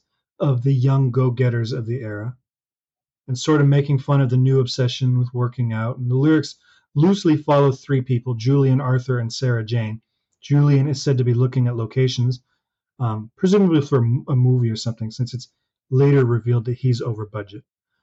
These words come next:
Arthur is some sort of labor organizer, maybe. He's out on the picket lines, um, starting a war.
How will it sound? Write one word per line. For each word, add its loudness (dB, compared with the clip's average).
Arthur 2
is 0
some 2
sort 2
of -2
labor 2
organizer, 0
maybe. 2
He's 0
out 4
on 4
the 2
picket -4
lines, 0
um, -8
starting -4
a -4
war. 0